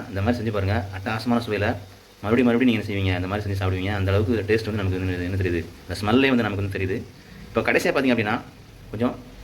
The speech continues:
பெப்பர் ஒரு ஹாஃப் டீஸ்பூனுக்கு கொஞ்சம் கம்மியா அந்த பெப்பர் நம்ம என்ன பண்ணிக்கலாம், அதில் நம்ம போட்டு கடைசியா நம்ம என்ன பண்ணிக்கலாம், அதை மட்டன் சுக்கா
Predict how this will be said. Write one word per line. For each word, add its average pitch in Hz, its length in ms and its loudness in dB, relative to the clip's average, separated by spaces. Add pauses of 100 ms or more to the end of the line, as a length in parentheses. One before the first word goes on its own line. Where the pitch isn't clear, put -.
(200)
பெப்பர் 131 260 4 (160)
ஒரு 101 140 -4
ஹாஃப் 120 180 -2
டீஸ்பூனுக்கு 143 380 -2 (160)
கொஞ்சம் 110 180 -4
கம்மியா 107 220 2 (140)
அந்த 101 200 -4
பெப்பர் 110 160 2
நம்ம 107 140 0
என்ன 98 200 -2
பண்ணிக்கலாம், 92 280 2
அதில் 87 160 0
நம்ம 85 100 -2 (640)
போட்டு 107 200 0 (1000)
கடைசியா 101 240 0
நம்ம 92 140 0
என்ன 90 80 -2
பண்ணிக்கலாம், 82 280 -6
அதை 78 100 -8 (2500)
மட்டன் 127 280 2
சுக்கா 110 200 0